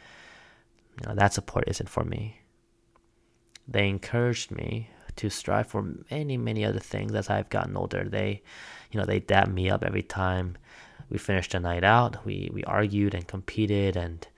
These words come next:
uh, went head to head during sports and other recreational activities. They, they cooked the steaks during grilling sessions while I cut the vegetables. They called me whenever they had a bad dream and we talked about it. They drove me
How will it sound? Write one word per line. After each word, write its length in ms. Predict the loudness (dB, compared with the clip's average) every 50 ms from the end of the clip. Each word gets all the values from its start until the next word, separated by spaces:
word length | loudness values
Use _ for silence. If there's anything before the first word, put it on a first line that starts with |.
| -20 -20 -20 -20 -20 -20 -20 -18 -10
uh, 160 | -6 -6 -4 -2
went 160 | -2 -2 -2
head 240 | 0 0 0 0 0
to 60 | 0
head 260 | -2 0 2 0 2 0
during 200 | -2 -4 -2 -4
sports 400 | -8 -10 -2 0 0 0 0 -2
and 80 | -4 -4
other 180 | -4 -2 -2
recreational 600 | -4 -4 -6 -6 -6 -4 -4 -4 -4 -6 -6 -8
activities. 680 | -8 -8 -6 -2 -2 0 0 2 2 2 2 2 0 0
They, 300 | 0 0 0 0 0 -4 -6 -16 -20 -20 -20 -20 -20 -12 0
they 300 | 4 6 6 8 6 6
cooked 260 | 4 2 0 0 0
the 80 | -2
steaks 560 | 0 0 0 2 4 4 4 4 2 0 -8 -6
during 340 | -2 0 0 0 0 -2
grilling 300 | -2 -2 -2 0 0 -2
sessions 380 | -4 -2 -2 -2 -2 -2 -4 0
while 200 | 2 2 4 6
I 200 | 6 6 6 6
cut 240 | 4 0 -4 -6 -4
the 80 | -6
vegetables. 720 | 0 2 2 2 0 -2 -4 -4 0 2 2 2 2 0 0
They 460 | 2 4 6 6 6 6 4 2 0 -6 -16 -20 -20 -20 -20 -16 -6
called 300 | -2 2 4 6 6 6
me 100 | 4 2
whenever 260 | 0 2 0 0 0 0
they 80 | -2
had 160 | 0 0 0
a 60 | -2 0
bad 260 | 0 0 0 0 -2
dream 220 | -4 -4 -4 -2
and 100 | -2 -2
we 80 | -4 -4
talked 320 | -2 0 0 0 0 -2
about 260 | -2 2 4 4 4
it. 100 | 4 2
They 120 | 2 2 2
drove 460 | 2 0 0 4 4 4 4 4 2
me 320 | 2 2 4 4 2 2